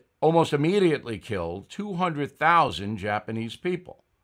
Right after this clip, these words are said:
World War Two is the most violent event in history, as I mentioned. Four percent of the entire world's population was wiped out. Eighty million deaths overall,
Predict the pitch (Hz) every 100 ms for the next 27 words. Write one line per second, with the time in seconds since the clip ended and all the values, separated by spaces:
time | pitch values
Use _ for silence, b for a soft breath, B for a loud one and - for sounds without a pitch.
0 | _ b b b b b b - 190 233
1 | 202 175 202 185 165 107 98 131 202 208
2 | 175 165 110 131 156 151 135 123 135 127
3 | 120 147 190 - 113 117 123 135 170 139
4 | - _ _ _ _ _ _ _ - 175
5 | 220 240 240 135 - 214 160 - _ _
6 | _ _ - 127 131 127 113 147 170 190
7 | 185 156 131 151 175 175 170 - 160 151
8 | 139 131 165 156 101 95 101 101 117 165
9 | 170 180 190 - _ _ _ _ 180 233
10 | 220 196 202 202 170 139 170 185 165 175
11 | 156 170 156 156 185 113 -